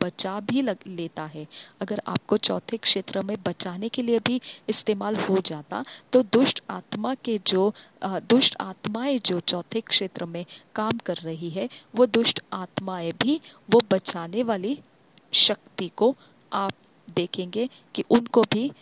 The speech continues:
अनुग्रह बचाना शुरू करेगा। समझ में आया? तो अनुग्रह, जो बचाने वाला अनुग्रह है, जो आपके शारीरिक जीवन में दोबारा आपको जाने नहीं देगा,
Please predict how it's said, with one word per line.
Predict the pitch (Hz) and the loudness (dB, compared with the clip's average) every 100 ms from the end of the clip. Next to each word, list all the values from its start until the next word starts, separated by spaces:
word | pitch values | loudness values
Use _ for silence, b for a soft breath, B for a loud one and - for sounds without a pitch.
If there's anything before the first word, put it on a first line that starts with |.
| B - | B -4
अनुग्रह | 208 190 - 180 208 262 175 | 0 0 0 -4 -2 -4 0
बचाना | 190 - 170 160 233 | 0 0 -6 -4 -4
शुरू | 277 - - 165 | 0 4 4 2
करेगा। | 156 151 143 135 139 - - _ _ _ _ _ _ _ _ _ _ _ _ _ - - | 0 -6 -8 -10 -14 -18 -20 _ _ _ _ _ _ _ _ _ _ _ _ _ -12 -6
समझ | 233 233 226 220 | -2 0 2 2
में | |
आया? | 208 208 262 B B - | 0 -4 -6 B B 0
तो | 254 - - - 202 | 0 -2 -14 -8 -4
अनुग्रह, | 214 240 208 226 233 262 | 0 0 0 -2 0 -2
जो | 208 202 202 | 0 0 2
बचाने | 175 - 196 214 285 | -2 -2 -4 -2 -2
वाला | 269 208 | -2 -6
अनुग्रह | - 190 175 165 170 160 170 | -6 -6 -8 -6 -8 -8 -8
है, | 175 262 B B _ | -4 -4 B B _
जो | - - | 0 0
आपके | 190 - 202 | -2 -6 0
शारीरिक | 185 - 208 247 294 - | 2 4 2 -2 -2 -4
जीवन | 202 - 190 190 196 | -4 -2 0 -2 -2
में | 190 | 0
दोबारा | 185 190 208 - | 0 -2 -6 -6
आपको | 202 - 196 | -6 -4 -4
जाने | 190 170 165 196 | -4 -6 -8 -10
नहीं | 180 180 240 | -6 -4 -2
देगा, | 196 170 165 185 | -2 -4 -4 -6